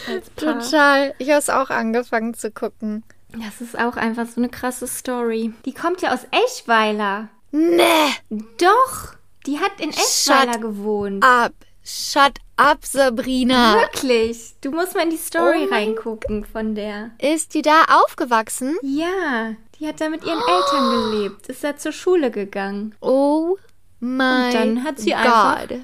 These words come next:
Speaker 1: die New Yorker High Society betrogen. <laughs>
Speaker 2: Also, äh,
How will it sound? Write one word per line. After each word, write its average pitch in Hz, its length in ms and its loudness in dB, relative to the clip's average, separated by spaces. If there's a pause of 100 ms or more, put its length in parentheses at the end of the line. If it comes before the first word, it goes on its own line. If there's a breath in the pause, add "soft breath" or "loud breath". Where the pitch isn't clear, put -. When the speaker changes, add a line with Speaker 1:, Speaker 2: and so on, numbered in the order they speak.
Speaker 1:
die 311 120 -2
New 339 100 -4
Yorker 349 400 -4
High 349 140 -2
Society 349 840 -4
betrogen. 240 840 -4
<laughs> 480 1120 -6
Speaker 2:
Also, 233 220 -2
äh, 226 120 2